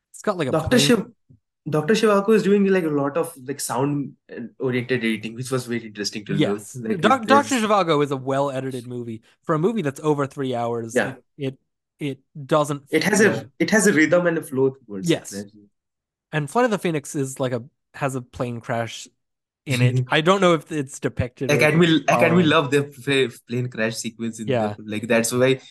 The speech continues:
Speaker 2: Thelma won for, uh, Aviator. He, she, she
Speaker 1: Yeah.
Speaker 2: makes fun of that also.
Speaker 1: And then, uh, The Great Race, which I brought up last week, a movie I've started but never finished, but it's a,
Speaker 2: <laughs>
Speaker 1: uh, Tony Curtis, Jack Lemmon comedy that, at the very least, it's cool to have a movie like that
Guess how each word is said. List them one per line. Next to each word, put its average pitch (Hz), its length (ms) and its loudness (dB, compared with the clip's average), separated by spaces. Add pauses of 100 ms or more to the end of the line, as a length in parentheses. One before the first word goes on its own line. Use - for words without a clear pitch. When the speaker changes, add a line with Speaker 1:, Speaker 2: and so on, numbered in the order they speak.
(200)
Speaker 2:
Thelma 127 260 2
won 120 240 0
for, 117 260 0
uh, 110 160 0
Aviator. 107 560 -8
He, 110 200 -10
she, 113 240 -6
she 135 160 -2
Speaker 1:
Yeah. 117 160 2
Speaker 2:
makes 113 240 -2
fun 101 220 -6
of 98 160 -2
that 98 180 -6
also. 110 280 -12 (340)
Speaker 1:
And 139 160 -2
then, 135 180 -2
uh, 131 180 0
The 127 120 -4
Great 147 380 -2
Race, 135 560 -6 (100)
which 131 200 -6
I 117 140 -2
brought 117 260 -6
up 110 120 -14
last 160 240 -6
week, 135 120 -8
a 123 60 -4
movie 131 300 0
I've 117 100 -4 (140)
started 165 420 -2
but 139 120 -12
never 120 220 -8
finished, 113 360 -12 (100)
but 127 160 -2
it's 120 140 -8
a, 117 200 -2 (300)
Speaker 2:
<laughs> - 280 -20
Speaker 1:
uh, 120 260 -2
Tony 147 260 -2
Curtis, 135 300 -4
Jack 117 260 -6
Lemmon 123 320 -8
comedy 113 540 -8 (260)
that, 120 240 -2 (400)
at - 60 -20
the 311 80 -2
very 311 240 6
least, 185 260 0
it's 151 140 -4
cool 165 240 2
to 139 80 -2
have 139 180 0
a 139 60 -2
movie 135 320 -2
like 123 240 -6
that 120 340 -2